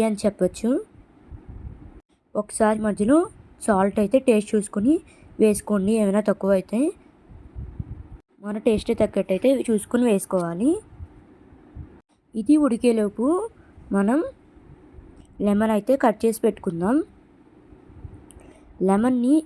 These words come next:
ఇలాగా రౌండ్గా రెండు మూడు సార్లు అటు ఇటు ఇలాగా నేల మీద తిప్పి లెమన్ని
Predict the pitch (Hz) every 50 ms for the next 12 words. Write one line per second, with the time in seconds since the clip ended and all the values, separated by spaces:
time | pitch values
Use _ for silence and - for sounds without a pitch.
0 | - 220 220 202 196 180 208 233 262 240 202 196 202 208 208 190 214 233 285 349
1 | 403 - - - - - - - - - - - - - - - - - - -
2 | - - - - - - - 208 226 226 220 214 214 202 190 - 202 190 185 185
3 | 196 214 285 330 339 - - 196 196 - 220 214 208 - 220 214 208 196 180 175
4 | 214 233 247 214 196 190 202 202 214 208 190 190 - 196 - - - - 214 254
5 | 339 403 - - - - - - - - - - 214 196 196 208 208 214